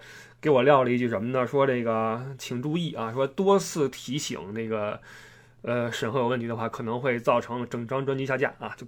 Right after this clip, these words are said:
给我 <laughs> 撂这么一句。所以现在这个，哎，这都不叫事儿，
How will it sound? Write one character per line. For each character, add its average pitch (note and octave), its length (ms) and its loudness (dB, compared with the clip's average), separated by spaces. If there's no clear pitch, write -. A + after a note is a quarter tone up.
给 C3+ 120 2
我 C3+ 240 0
<laughs> - 200 -14
撂 C3 180 6
这 C3+ 120 0
么 A#2+ 120 -2
一 A#2 140 -4
句。 B2+ 180 -10
所 D#3 60 2
以 E3+ 40 4
现 G#3 160 4
在 A3 160 6
这 F3 160 4
个， A#2+ 500 2
哎， D3 120 -4
这 - 120 -2
都 F#3 100 0
不 D#3+ 140 -8
叫 F#3+ 140 0
事 - 180 -4
儿， - 120 -6